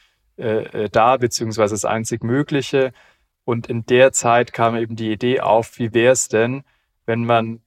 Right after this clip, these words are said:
äh, hier diese Möglichkeit nutzt, sich international zu verbinden, was sowieso nur digital geht.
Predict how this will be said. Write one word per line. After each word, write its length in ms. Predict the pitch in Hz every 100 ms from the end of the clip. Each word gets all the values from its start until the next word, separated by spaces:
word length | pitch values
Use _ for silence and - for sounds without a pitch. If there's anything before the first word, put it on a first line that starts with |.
| _ -
äh, 260 | 113 110
hier 260 | 101 127 127
diese 340 | 127 123 117
Möglichkeit 640 | 120 123 123 - 113 107 -
nutzt, 280 | 131 -
sich 200 | - -
international 800 | - 151 131 117 104 123 110 104 107
zu 100 | 110
verbinden, 580 | 110 120 123 147 135
was 160 | 117 110
sowieso 460 | 127 113 104 139 135
nur 180 | 120
digital 680 | 123 120 120 - 104 104 101
geht. 400 | 98 113 135 -